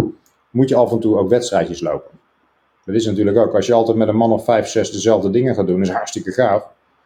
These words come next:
Maar je moet af en toe ook een beetje je horizon ver-, verbreden,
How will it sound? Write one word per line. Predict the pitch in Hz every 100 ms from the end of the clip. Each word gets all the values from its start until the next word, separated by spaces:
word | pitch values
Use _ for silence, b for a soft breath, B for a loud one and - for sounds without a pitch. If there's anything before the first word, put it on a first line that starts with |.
| _ _ _ _ _ _ _ _
Maar | - 110
je | 120
moet | 127
af | 139
en |
toe | 131
ook | 127 127
een |
beetje | 120 120 110
je |
horizon | 107 120 113 92 95
ver-, | - 92 -
verbreden, | - 92 92 101 92